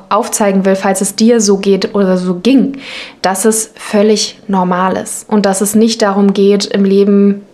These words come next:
ja, komplett, ähm, mit sehr viel Abstand um alles, äh, das Leben zu leben. Was mir aber immer wieder gelungen ist, ist quasi immer wieder diesen Anker auszuwerfen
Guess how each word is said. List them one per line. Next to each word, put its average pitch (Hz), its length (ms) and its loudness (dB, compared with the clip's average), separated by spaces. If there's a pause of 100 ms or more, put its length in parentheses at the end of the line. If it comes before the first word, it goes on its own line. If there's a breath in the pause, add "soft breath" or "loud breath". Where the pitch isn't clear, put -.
(220)
ja, 185 180 -2 (280)
komplett, 202 680 -2 (600 loud breath)
ähm, 202 600 2 (380)
mit 202 160 0
sehr 202 140 0
viel 220 160 0
Abstand 202 480 -2
um 202 140 0
alles, 202 480 0 (100)
äh, 196 360 0 (540)
das - 160 -6
Leben 247 280 4
zu - 120 -2
leben. 170 380 -6 (1700 loud breath)
Was 202 200 -4
mir 277 280 4
aber 220 280 2
immer 233 180 2
wieder 233 180 2
gelungen 254 380 4
ist, 226 320 0
ist 214 260 -2
quasi 202 420 0
immer 208 240 0
wieder 208 240 2
diesen 202 380 0
Anker 220 500 0
auszuwerfen 185 1080 -2